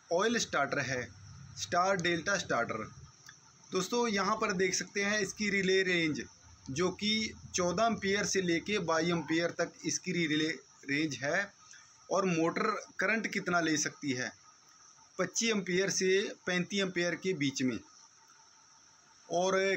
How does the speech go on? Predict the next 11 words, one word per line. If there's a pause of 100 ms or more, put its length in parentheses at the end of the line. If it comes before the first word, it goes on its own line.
(100)
कितने (120)
एचपी
की
ये
मोटर
को
चला
सकता
है,
बीस
एचपी।